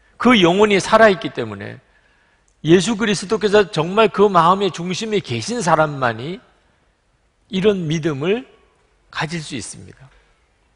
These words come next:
여전히 회개가 있고 기도가 있고 찬양이 있는 겁니다. 다윗 속에서 우리가 그것을 봅니다. 그렇다면 아직 끝이 아니라는 겁니다. 상황은 절망적인 상황이라도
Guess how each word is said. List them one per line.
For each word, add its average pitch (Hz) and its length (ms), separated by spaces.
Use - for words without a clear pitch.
여전히 143 680
회개가 127 460
있고 180 500
기도가 135 460
있고 165 500
찬양이 165 560
있는 98 240
겁니다. 104 200
다윗 147 300
속에서 190 460
우리가 127 300
그것을 123 380
봅니다. 98 580
그렇다면 123 840
아직 - 280
끝이 185 280
아니라는 110 540
겁니다. 92 380
상황은 180 520
절망적인 151 680
상황이라도 120 960